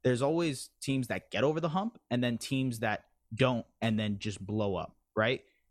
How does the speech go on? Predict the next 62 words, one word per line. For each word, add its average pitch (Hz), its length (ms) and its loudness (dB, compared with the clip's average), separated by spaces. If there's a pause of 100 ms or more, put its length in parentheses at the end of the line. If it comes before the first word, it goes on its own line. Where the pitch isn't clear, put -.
(160)
And 131 140 4
there's 143 140 2
a 143 60 -2
chance 156 340 -2
that 127 100 -2
that 113 160 0
happens 113 320 -2
with 101 100 -4
Boston 98 360 -2
this 92 180 -6
year. 78 280 -6 (200)
They 117 160 4
have 123 260 2
that 113 260 -4
immense 117 520 -4
amount 110 220 0
of 95 80 -8
pressure 113 340 -2
on 98 180 -4
them 92 260 -6 (280)
to 120 180 0 (400)
kinda 135 220 4
get 110 200 0
over 147 200 0
that 104 180 -6
hump, 101 240 -8 (160)
get 113 140 2
a 160 60 2
finals 110 440 -4
run, 92 340 -4
and 104 160 -2
maybe 120 240 0
even 107 220 -4
win 101 140 -4
a 92 40 -6
championship. 110 640 -4 (360)
Or 123 100 6
else 190 220 2
you 170 80 -6
start 156 260 2
asking 135 300 -4
questions 131 360 -2
like, 101 120 -2
"What 117 180 0
are 127 40 0
we 120 120 0
doing 117 240 0
here 98 300 -6
with 98 160 -4
Jason 107 240 -2
Tatum 104 260 -2
and 95 80 -4
Jaylen 98 240 -4
Brown? 101 320 0
What 107 140 -4
is 101 100 -6
the 101 80 -6
point 120 240 -2
of 95 80 -6
all 92 160 -2
of 90 60 -6
this?" 92 280 -6